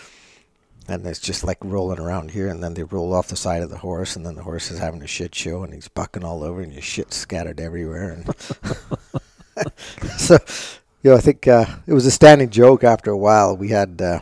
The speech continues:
we used to go into, uh, into the Bessa, so we'd go in through the Bucking Horse. And where we parked the truck, there used to be a, a creek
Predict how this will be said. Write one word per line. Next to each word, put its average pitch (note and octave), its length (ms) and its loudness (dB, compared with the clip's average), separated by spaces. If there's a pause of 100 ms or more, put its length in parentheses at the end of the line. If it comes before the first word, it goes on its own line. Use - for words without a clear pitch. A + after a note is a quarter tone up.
we B2+ 80 -2
used A2+ 140 -4
to G2+ 60 -8
go G2 160 -6
into, F2 520 -10
uh, D2+ 160 -4 (140)
into G2+ 200 -14
the - 80 -10
Bessa, F2+ 360 -4
so - 140 -14
we'd E2+ 160 -10
go E2+ 160 -10
in E2 80 -12
through - 140 -14
the D2+ 80 -14
Bucking D#2 300 -8
Horse. G2 420 -8 (1700)
And A#2+ 100 2
where B2 100 10
we A#2 120 8
parked B2 320 4
the - 40 -14
truck, - 340 2
there A#2 100 -2
used A#2+ 220 -4
to A2+ 60 -6
be G2+ 160 -2
a, D#2+ 100 -2 (240)
a D#2+ 120 -6
creek - 560 -2